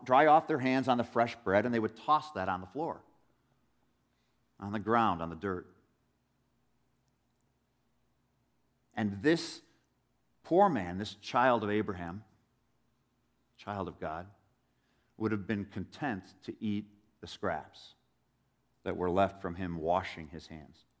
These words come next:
Those of us who have dogs in our house, this is different than what's being described here. Moreover, even the dogs came and licked his sores.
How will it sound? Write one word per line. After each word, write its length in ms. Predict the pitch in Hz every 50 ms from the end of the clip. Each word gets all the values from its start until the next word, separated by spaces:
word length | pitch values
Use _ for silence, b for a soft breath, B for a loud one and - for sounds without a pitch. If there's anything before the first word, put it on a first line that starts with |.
| _ _ _ _ _ _ _ _ _ _ _ _ _ _ _ _ _ _ _ _ _ _ _ _ _ _ _ _ -
Those 240 | - 117 131 127 117
of 80 | 123
us 140 | 127 117 -
who 80 | 131 113
have 240 | 113 120 110 98 104
dogs 400 | 123 113 117 131 135 123 101 127
in 80 | 120
our 80 | 110 101
house, 360 | 95 110 110 113 120 - -
this 140 | - 110 101
is 140 | 107 104 98
different 580 | 85 - 139 151 151 151 - 110 113 120 - -
than 200 | 113 107 107 98
what's 180 | 107 107 -
being 300 | - - 123 113 107 104
described 560 | 101 98 - - - 113 104 104 101 98 95
here. 180 | - 104 104 113
Moreover, 520 | 110 107 107 110 117 120 123 110 120 123
even 280 | - 143 139 135 135 131
the 60 | 113
dogs 440 | 104 98 120 117 120 127 135 120 - -
came 220 | - 143 131 120 120
and 100 | 104 95
licked 300 | 104 135 147 143 - -
his 200 | 107 95 - -
sores. 460 | 135 135 131 113 104 107 107 -